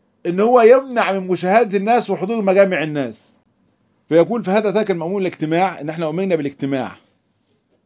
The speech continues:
"وذاك فعل محظور منه، فعوقب كل منهما بمناسبه، بمناسب جرمه"، إن إحنا أمرنا بالاجتماع على الجهاد ونهينا عن الاجتماع على الفساد. فبيقول: "لما تركوا الاجتماع على الجهاد هجروا،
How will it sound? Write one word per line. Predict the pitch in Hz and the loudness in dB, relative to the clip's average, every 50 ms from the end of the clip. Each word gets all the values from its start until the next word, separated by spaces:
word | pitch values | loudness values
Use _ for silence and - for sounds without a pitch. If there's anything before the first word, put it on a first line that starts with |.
| _ _ _ _ _ _ _ - | _ _ _ _ _ _ _ -6
"وذاك | 127 147 175 214 202 - | -2 2 2 2 2 2
فعل | 175 175 196 190 | 0 0 2 2
محظور | 185 156 143 160 196 | 0 -2 -2 -2 -2
منه، | 196 196 202 196 | -2 -2 -6 -4
فعوقب | 143 156 156 190 185 - 180 160 | -4 -2 0 0 0 -2 -2 -4
كل | - 185 180 | -2 -4 -4
منهما | 170 151 160 175 180 160 | -2 -4 -4 -2 -2 -4
بمناسبه، | 139 143 139 131 - 170 170 143 139 | -4 -4 -6 -6 -6 -8 -8 -8 -10
بمناسب | 123 131 - 143 127 147 170 170 165 156 127 | -12 -12 -12 -10 -8 -6 -6 -6 -8 -10 -6
جرمه"، | 113 160 175 151 143 123 107 - _ _ _ _ _ _ _ _ _ _ _ - | -2 -2 -2 -2 -4 -8 -10 -12 _ _ _ _ _ _ _ _ _ _ _ -12
إن | 117 123 | -8 -8
إحنا | 139 127 156 147 | -8 -6 -6 -6
أمرنا | 135 151 180 180 170 156 | -6 -6 -4 -2 -2 -2
بالاجتماع | 139 139 135 - 143 156 165 147 | -2 -2 -4 -6 -6 -4 -2 -4
على | 151 | -4
الجهاد | 139 127 135 143 170 190 180 - _ _ _ _ - | -4 -4 -4 -4 -4 -4 -6 -10 _ _ _ _ -6
ونهينا | 123 139 143 147 147 139 139 156 190 202 196 180 160 156 160 156 - _ | -2 -2 -2 0 -2 -2 -2 0 0 0 -2 -2 -4 -4 -6 -10 -14 _
عن | - 107 127 131 | -12 -8 -6 -6
الاجتماع | 131 127 - - 143 156 156 | -6 -6 -6 -6 -6 -4 -4
على | 120 123 127 | -4 -4 -6
الفساد. | 113 107 - 110 - 110 95 80 _ _ _ _ _ _ _ _ _ _ _ _ | -8 -8 -14 -16 -16 -16 -16 -18 _ _ _ _ _ _ _ _ _ _ _ _
فبيقول: | - 120 131 147 175 190 180 | -12 -6 -2 0 0 0 0
"لما | 165 147 139 135 135 127 | -2 -4 -6 -6 -8 -6
تركوا | - 175 190 185 - - 143 | -4 -4 -4 -4 -4 -6 -8
الاجتماع | 143 - - 139 135 156 156 | -8 -8 -10 -8 -8 -6 -6
على | 139 139 135 | -4 -4 -6
الجهاد | 123 110 120 123 139 160 175 160 143 - _ _ _ _ _ _ _ _ _ _ _ _ _ _ _ _ _ _ _ _ _ _ _ _ _ _ _ _ _ - | -6 -8 -8 -6 -6 -6 -6 -6 -10 -18 _ _ _ _ _ _ _ _ _ _ _ _ _ _ _ _ _ _ _ _ _ _ _ _ _ _ _ _ _ 2
هجروا، | 170 165 127 127 104 | 2 2 2 0 -6